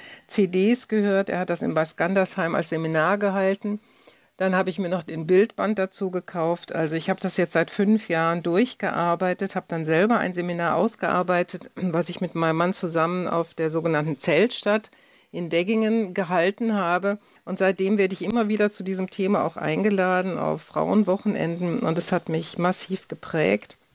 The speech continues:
Und der Wilkin van der Kamp beschreibt halt, dass Jesus diese sieben Mal in den letzten achtzehn Stunden seines Lebens geblutet hat.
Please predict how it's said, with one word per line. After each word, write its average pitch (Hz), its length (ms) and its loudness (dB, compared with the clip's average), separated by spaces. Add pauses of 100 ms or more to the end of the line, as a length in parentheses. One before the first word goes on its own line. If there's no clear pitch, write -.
(320)
Und 170 280 2
der 156 180 4
Wilkin 170 340 0
van 170 140 -2
der 202 80 0
Kamp 202 320 -4 (400)
beschreibt 185 480 0
halt, 160 240 -6
dass 165 160 -12
Jesus 175 320 -10
diese 170 240 -8
sieben 180 320 -2
Mal 165 240 2
in 170 80 -2
den 170 140 0
letzten 180 360 -2
achtzehn 180 440 -4
Stunden 170 320 -6
seines 165 340 -2
Lebens 170 340 -2
geblutet 175 520 0
hat. 196 240 0